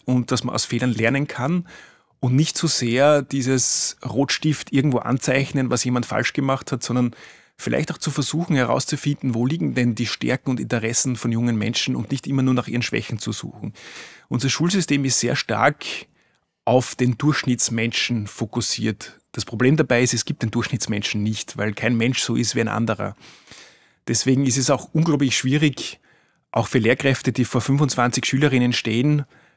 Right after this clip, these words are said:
auf jeden Einzelnen, jede Einzelne einzugehen. Und ich glaub, da liegt am Ende des Tages die große Chance der Digitalisierung, weil's die Digitalisierung gut schaffen kann, zu erkennen, wo liegen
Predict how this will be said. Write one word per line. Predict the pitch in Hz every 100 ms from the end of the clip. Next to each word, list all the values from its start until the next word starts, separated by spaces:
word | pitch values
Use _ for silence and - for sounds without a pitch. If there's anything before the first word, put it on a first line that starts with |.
| _ _
auf | - 120 123 - - - - _ _
jeden | - 120 143 139
Einzelnen, | 113 127 - 131 135 127
jede | 117 127
Einzelne | 110 127 - 120 107
einzugehen. | 113 - 104 - 98 101
Und | 101 104
ich | 107
glaub, | - 113 -
da | 101 123 151 139
liegt | 107 113 123 - - - - _
am | - 98 -
Ende | 131 151
des | 143 -
Tages | 113 120 117
die | 120
große | - 123 131 127
Chance | - 120 -
der | 127
Digitalisierung, | 110 123 117 107 107 - 120 110 98 98
weil's | 107 - - - - -
die | -
Digitalisierung | 110 127 135 120 120 120 135 139 143 143 - - - _ _ -
gut | 165 190
schaffen | - - - 156
kann, | - 127 139 123
zu | 135
erkennen, | 120 - 123 123 139 117
wo | 120
liegen | 127 147 139 120